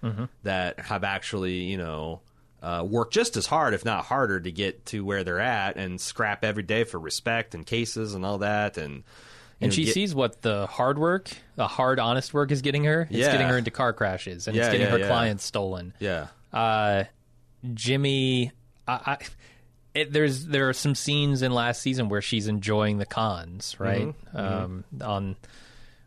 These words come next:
Speaker 1: whatever, when she plays, I can't remember, Francesca or
Speaker 2: Yeah, yeah.
Speaker 1: something. Yeah. Uh, she was really enjoying those scenes. I don't know if she'll follow Jimmy down that hole.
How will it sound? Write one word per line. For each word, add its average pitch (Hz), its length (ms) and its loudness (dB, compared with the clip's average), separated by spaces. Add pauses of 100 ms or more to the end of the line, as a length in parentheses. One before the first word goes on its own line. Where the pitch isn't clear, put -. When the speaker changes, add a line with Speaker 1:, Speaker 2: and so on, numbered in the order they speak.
Speaker 1:
whatever, 101 380 2
when 101 160 0
she - 120 -6
plays, 104 500 0 (880)
I - 220 -6
can't 101 220 -4
remember, 98 320 -2
Francesca - 760 -2
or 123 40 2
Speaker 2:
Yeah, 104 80 4
yeah. 98 80 2
Speaker 1:
something. 127 440 2
Yeah. 110 360 2 (140)
Uh, 110 300 2
she - 180 -2
was 147 160 0
really 165 220 2
enjoying 156 280 2
those 120 140 0
scenes. 117 200 -2
I 113 80 0
don't 135 180 -2
know 139 120 4
if 135 80 0
she'll 123 140 -2
follow 123 340 2
Jimmy 117 260 0
down 110 300 0
that 104 180 0
hole. 131 360 2